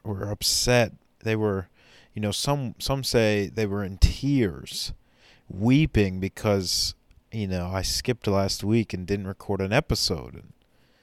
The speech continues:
to those people, I say, "I'm sorry.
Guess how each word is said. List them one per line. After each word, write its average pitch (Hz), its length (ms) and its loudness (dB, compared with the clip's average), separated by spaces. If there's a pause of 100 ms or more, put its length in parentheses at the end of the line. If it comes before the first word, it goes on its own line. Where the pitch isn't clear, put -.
(300)
to 117 100 0
those 123 240 8
people, 147 480 4
I 98 160 6
say, 95 580 4 (760)
"I'm 120 200 0
sorry. 104 600 2